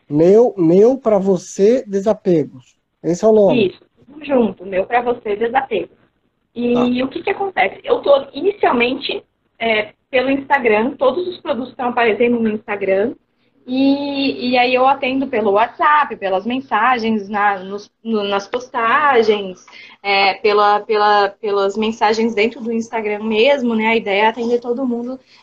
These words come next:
Speaker 2: nesse sentido. O meu marido já deu a ideia da gente fazer um site. Era uma coisa que eu também queria, é uma coisa que eu sei fazer, né? Que
Speaker 1: Uhum.
Speaker 2: também não teria um custo gigantesco pra mim.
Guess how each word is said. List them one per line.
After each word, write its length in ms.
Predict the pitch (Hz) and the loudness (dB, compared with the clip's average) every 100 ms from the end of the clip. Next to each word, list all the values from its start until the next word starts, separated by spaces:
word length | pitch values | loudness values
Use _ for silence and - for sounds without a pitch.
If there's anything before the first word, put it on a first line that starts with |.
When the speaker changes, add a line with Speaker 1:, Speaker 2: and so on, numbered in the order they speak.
| - | -6
Speaker 2:
nesse 300 | 240 277 - | -2 -2 -4
sentido. 500 | 311 339 - 196 - - - _ | -10 -6 -6 -6 -8 -20 -20 _
O 200 | 240 370 | 0 2
meu 180 | 330 226 | 4 4
marido 340 | 226 226 226 | 4 4 2
já 140 | 226 247 | 0 2
deu 160 | 240 | 2
a 80 | 277 | 2
ideia 300 | 247 208 247 | 2 2 2
da 100 | 262 | 0
gente 260 | 254 - - | -2 -6 -4
fazer 300 | 269 220 226 | -4 -2 -4
um 100 | 285 | -4
site. 480 | - 226 180 180 | -2 0 0 -4
Era 120 | 190 196 | -6 -4
uma 80 | |
coisa 200 | 196 226 | -4 -8
que 80 | 220 | -8
eu 60 | 214 | -10
também 260 | 233 220 269 | -6 -4 -4
queria, 520 | 277 190 196 214 277 _ _ _ | -8 -8 -4 -4 -4 _ _ _
é 60 | 220 | -10
uma 100 | 233 | -4
coisa 180 | 240 | -4
que 60 | 233 | -4
eu 60 | 254 | -8
sei 240 | - 240 | -4 -4
fazer, 680 | - 277 196 - 202 190 - _ _ _ _ - | 2 2 2 -2 -2 -2 -6 _ _ _ _ -4
né? 260 | 170 170 226 | 0 2 0
Que 80 | |
Speaker 1:
Uhum. 40 | 151 | -2
Speaker 2:
também 220 | 202 196 | -4 -4
não 140 | 208 | -4
teria 280 | 214 196 220 | -4 -2 0
um 120 | 226 233 | 0 -2
custo 400 | 220 214 220 247 | -4 -4 -4 -8
gigantesco 600 | 214 226 226 196 - - | -4 -4 -6 -8 -12 -4
pra 140 | 226 | -2
mim. 280 | 233 220 | 0 0